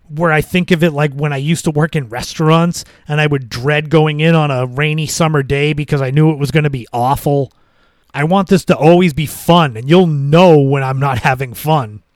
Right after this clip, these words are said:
But as far as tweaks go for the podcast, I might put out polls and such to see what people like and don't like. <laughs> There might also be that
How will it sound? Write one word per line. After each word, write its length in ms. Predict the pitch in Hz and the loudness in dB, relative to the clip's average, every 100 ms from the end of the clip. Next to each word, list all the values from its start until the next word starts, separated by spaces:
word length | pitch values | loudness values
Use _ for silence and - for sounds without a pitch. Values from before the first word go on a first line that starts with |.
| _ _ - | _ _ -4
But 120 | 170 | -2
as 100 | 175 | 0
far 180 | 226 220 | 2 2
as 160 | 175 - | 2 0
tweaks 480 | - 160 160 - | -8 -6 -8 -4
go 220 | - 156 151 | 0 2 2
for 80 | |
the 100 | 143 | -2
podcast, 580 | 127 139 143 139 147 139 | -2 0 0 0 -4 -2
I 60 | 208 | 0
might 200 | 220 - | -2 0
put 120 | 165 | 0
out 220 | 143 110 | 0 -4
polls 560 | - 127 135 135 135 123 | -6 0 2 2 0 -4
and 120 | 127 | -6
such 280 | - 143 - | -4 -4 -4
to 100 | - | -10
see 220 | - 214 | -6 0
what 160 | 208 - | -2 -2
people 320 | 202 180 156 | -6 -2 -2
like 240 | 143 151 | -2 -2
and 160 | 160 127 | -4 -2
don't 260 | 127 131 | -2 -2
like. 420 | 123 131 135 - - | -4 -4 -4 -6 -18
<laughs> 420 | _ _ _ _ | _ _ _ _
There 280 | 151 196 180 | -2 0 0
might 220 | 170 165 | 0 2
also 380 | 160 165 - 170 | 2 0 2 0
be 160 | 156 156 | 2 2
that 240 | 156 | 2